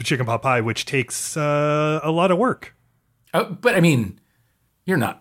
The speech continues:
Speaker 2: making chicken pot pie. You're, like, heating up a chicken pot pie, <laughs> which is the same thing you do with pizza.
Speaker 1: That's true. That's true. I would
Speaker 2: I
Speaker 1: make
Speaker 2: mean,
Speaker 1: a chicken
Speaker 2: have
Speaker 1: pot
Speaker 2: you
Speaker 1: pie,
Speaker 2: done, have
Speaker 1: which
Speaker 2: you,
Speaker 1: I,
Speaker 2: you
Speaker 1: I
Speaker 2: really?
Speaker 1: do.
Speaker 2: You would make a
Speaker 1: Oh,
Speaker 2: pastry?
Speaker 1: for, absolutely. Definitely.
Speaker 2: Stop it. Really?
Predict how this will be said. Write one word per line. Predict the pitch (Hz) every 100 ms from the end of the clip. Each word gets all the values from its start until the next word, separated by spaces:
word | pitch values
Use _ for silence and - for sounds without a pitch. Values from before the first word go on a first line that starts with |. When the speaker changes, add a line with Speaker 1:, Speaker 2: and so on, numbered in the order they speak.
| -
Speaker 2:
making | 76 78 98 95 - -
chicken | - - -
pot | - - -
pie. | -
You're, | 104 113
like, | 92
heating | - 131 113 85 85
up | 92 -
a | -
chicken | - - - -
pot | - -
pie, | - - - - - -
<laughs> | -
which | 135 120
is | 113
the | 110
same | 143 110
thing | 101
you | 87
do | 90
with | - -
pizza. | - - - - 202
Speaker 1:
That's | 349 349 -
true. | 262 175 165
That's | 208 214 -
true. | 160 175
I | 302
would | 330 -
Speaker 2:
I |
Speaker 1:
make | 131 -
Speaker 2:
mean, |
Speaker 1:
a | 160
chicken | 131 110 131
Speaker 2:
have | 123
Speaker 1:
pot |
Speaker 2:
you | 147
Speaker 1:
pie, | 117
Speaker 2:
done, | - 113 -
have | 170
Speaker 1:
which | 185 196
Speaker 2:
you, |
Speaker 1:
I, | 165
Speaker 2:
you | 226
Speaker 1:
I | 170
Speaker 2:
really? | 202 330
Speaker 1:
do. | 277
Speaker 2:
You | 196
would |
make | 196 202
a | 196
Speaker 1:
Oh, |
Speaker 2:
pastry? | 196 208 - 214 208 214
Speaker 1:
for, | 202 156 - _
absolutely. | 143 127 113 107 98 92 147 190 _ _ -
Definitely. | - 101
Speaker 2:
Stop | - - 87 90 -
it. | - _
Really? | 131 254 370